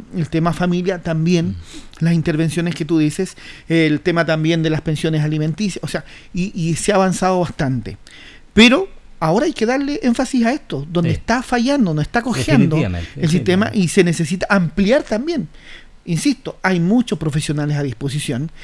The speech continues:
Speaker 1: Hay, no hay que, no es, no es un tema, digamos, "Oye, ¿de dónde vamos a sacar?".
Speaker 2: Mm.
Speaker 1: O sea, esta planta hay que ampliarla también. O sea, a lo mejor con cinco no estamos dando abasto.
Speaker 2: Claro.
Speaker 1: A lo mejor necesitamos siete u
Speaker 2: Sí,
Speaker 1: ocho.
Speaker 2: sí,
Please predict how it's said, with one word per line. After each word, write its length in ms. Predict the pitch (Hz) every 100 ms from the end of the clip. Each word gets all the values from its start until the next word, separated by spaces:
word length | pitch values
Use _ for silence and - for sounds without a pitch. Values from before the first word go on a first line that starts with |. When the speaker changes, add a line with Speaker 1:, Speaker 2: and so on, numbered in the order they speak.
| - -
Speaker 1:
Hay, 160 | 190 170
no 220 | 165 180
hay 120 | 214
que, 260 | - 240 -
no 220 | 190 175 185
es, 140 | 196
no 80 | 185
es 40 |
un 60 | 202
tema, 200 | 214 214
digamos, 280 | 196 202 180
"Oye, 220 | 175 151
¿de 120 | 170
dónde 180 | 175 175
vamos 260 | 170 156 147
a 40 |
sacar?". 280 | 143 208 139
Speaker 2:
Mm. 120 | 90
Speaker 1:
O 20 |
sea, 160 | - - - - -
esta 220 | 156 156 175
planta 240 | 190 254
hay 80 | 269
que 100 | 147
ampliarla 360 | 135 151 123
también. 260 | 98 147 190
O 80 | 123
sea, 180 | - -
a 80 | 127
lo 80 | 120
mejor 200 | 185 -
con 160 | 165
cinco 360 | 156 202 208 226
no 80 | 165
estamos 260 | 151 160
dando 220 | 190 214
abasto. 340 | 339 339 - 110 - - -
Speaker 2:
Claro. 240 | 101 76 - -
Speaker 1:
A 80 | 120
lo 60 |
mejor 120 | 120
necesitamos 400 | 170 156 170 160
siete 460 | - 214 240 143 120 - -
u 140 | 147
Speaker 2:
Sí, 60 | 208
Speaker 1:
ocho. 240 | - 131
Speaker 2:
sí, 60 | -